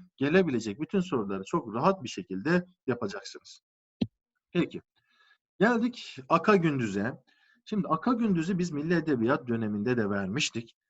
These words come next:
Yine burada tekrar etmekte büyük fayda var. Şimdi Aka Gündüz, asıl adı Hüseyin Avni demiştik. Ömer Seyfettin'in etkisiyle önce, e, aruz da yazarken, şiir yazarken,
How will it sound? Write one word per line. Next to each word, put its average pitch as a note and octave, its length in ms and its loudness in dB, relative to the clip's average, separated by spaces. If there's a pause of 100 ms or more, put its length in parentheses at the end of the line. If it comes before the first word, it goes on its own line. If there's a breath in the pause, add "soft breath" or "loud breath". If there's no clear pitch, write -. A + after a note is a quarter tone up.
(120)
Yine F#3 260 4
burada C3 360 0
tekrar C3+ 400 2
etmekte A2 500 -4
büyük C3 240 -4
fayda G#2+ 380 2
var. A2 240 -2 (420)
Şimdi F#3+ 220 0
Aka C3+ 280 0
Gündüz, F#3+ 720 4 (120)
asıl F3 340 0
adı C#3 400 0
Hüseyin D3 340 -2
Avni B2 340 -2
demiştik. A2 520 -4 (280 soft breath)
Ömer D3 240 6
Seyfettin'in D3+ 800 -2
etkisiyle B2+ 840 4 (320 soft breath)
önce, D3+ 580 4 (280)
e, A2+ 140 -8
aruz E3 340 6
da C#3+ 80 6
yazarken, B2 680 0
şiir C#3 420 0
yazarken, B2 640 0